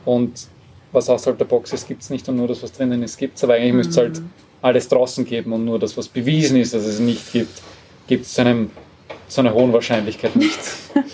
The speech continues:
Speaker 2: <laughs>
Speaker 1: Und, ähm, ja, jetzt bin ich ein bisschen abgedriftet, aber im Endeffekt, glaube ich, geht's darum, dass man halt,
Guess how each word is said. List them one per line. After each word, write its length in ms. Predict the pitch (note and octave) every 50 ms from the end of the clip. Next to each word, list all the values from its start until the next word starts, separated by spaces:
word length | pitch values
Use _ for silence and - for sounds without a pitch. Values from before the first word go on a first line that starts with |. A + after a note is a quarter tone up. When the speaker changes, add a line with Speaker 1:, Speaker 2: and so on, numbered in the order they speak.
| D#4+
Speaker 2:
<laughs> 580 | E4 A#3+ - G#3+ G#3 C4 A3+ - - - - -
Speaker 1:
Und, 680 | G3 C3 A#2 A#2 A2+ A2+ A#2 A#2 A2+ - - - - - - _ _ _ _ _ - _ _ _ _ - -
ähm, 380 | B2+ A#2+ A#2 A2 A2 A2 G#2+ G2 -
ja, 140 | - B2+ A2+
jetzt 160 | G2+ G2 -
bin 100 | - C3
ich 80 | B2 A#2+
ein 80 | B2 B2
bisschen 400 | A#2+ - - C#3+ C3 B2 A2+ - - - - -
abgedriftet, 680 | - C3+ - - - C#3 - B2+ C3 B2+ - - C#3+ -
aber 160 | C3+ A#2+ A#2 A#2+
im 80 | A#2+
Endeffekt, 480 | A#2 A#2 A#2+ A#2 - B2+ A#2+ - - -
glaube 200 | - A#2 A2 A#2+
ich, 120 | A#2+ - -
geht's 220 | B2 A#2+ - -
darum, 420 | A#2+ A2+ A2+ A#2 A#2 A#2 A#2 A2+ - - - - - - - - - - - - -
dass 180 | - A#2 - -
man 200 | B2+ A#2+ A2+ G#2+
halt, 420 | A2 A2+ A2+ A2+ G#2 - - -